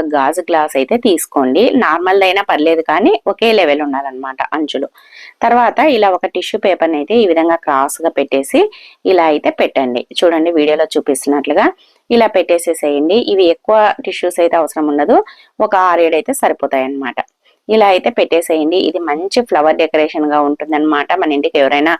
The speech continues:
ఫ్రెండ్స్ కానీ, రిలేటివ్స్ కానీ వచ్చినప్పుడు మనం డైనింగ్ టేబుల్ పెట్టుకోవడానికి చాలా బాగుంటుంది. మనం టిష్యూలు వాడుకో-, వాడుకోవచ్చు, అలాగే ఫ్లవర్ డిజైన్ గా కూడా చేసుకొని పెట్టుకోవచ్చు అన్నమాట. ఎలా అయినా సరే మీ ఇష్టము,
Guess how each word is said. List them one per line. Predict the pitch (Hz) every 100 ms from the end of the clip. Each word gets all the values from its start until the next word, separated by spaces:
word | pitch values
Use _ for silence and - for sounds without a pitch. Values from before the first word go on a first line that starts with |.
| - - _
ఫ్రెండ్స్ | - 156 151 165
కానీ, | 156 143 147
రిలేటివ్స్ | 143 156 160 165 -
కానీ | 143 147
వచ్చినప్పుడు | 139 - 156 151
మనం | 160 151 143
డైనింగ్ | 139 170 180
టేబుల్ | 165 156
పెట్టుకోవడానికి | 147 - 139 143 139 135 143
చాలా | - 143 - - 170 202
బాగుంటుంది. | 180 160 160 165 170 254 - - - -
మనం | 180 180
టిష్యూలు | 180 - 214 214
వాడుకో-, | 160 156 175 190 196 196 - -
వాడుకోవచ్చు, | 160 160 196 220 220 214 311 -
అలాగే | 185 185 196 349 415 - -
ఫ్లవర్ | - 208 190 190
డిజైన్ | 202 190 185
గా | 175
కూడా | 175 202 330
చేసుకొని | - 180 - 185 277
పెట్టుకోవచ్చు | 220 - 139 139 -
అన్నమాట. | 143 139 139 -
ఎలా | 156 170 202
అయినా | 214 208
సరే | - 151
మీ | 147 135
ఇష్టము, | 135 - 156 185